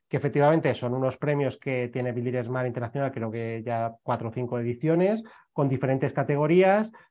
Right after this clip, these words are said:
donde, eh, bueno, sobre todo se valora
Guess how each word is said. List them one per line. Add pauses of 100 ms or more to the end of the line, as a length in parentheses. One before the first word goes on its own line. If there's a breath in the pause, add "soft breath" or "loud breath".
(100)
donde,
eh,
bueno,
sobre
todo (160 loud breath)
se
valora